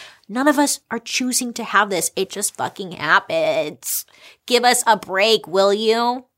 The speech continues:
It fucking hurts. Let me know what you think. What do you want from this? What is our end goal here?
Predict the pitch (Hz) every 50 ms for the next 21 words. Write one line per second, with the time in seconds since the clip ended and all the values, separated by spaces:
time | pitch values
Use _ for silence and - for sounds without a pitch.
0 | _ - 240 226 - - - 226 226 226 - 240 226 208 202 - - - 233 233
1 | 233 226 202 - - - - - - - - - - _ _ _ _ _ _ _
2 | - 262 294 370 392 427 415 - - 226 254 302 294 - - - - - 52 -
3 | - - - 190 190 262 262 285 262 247 254 240 202 - 151 135 135 - - -
4 | 156 - 147 151 - - - - - - - - 196 190 254 320 370 403 403 415
5 | 415 392 403 - - 202 190 185 165 160 160 160 160 139 123 - 151 - 151 -
6 | 98 - 53 - - -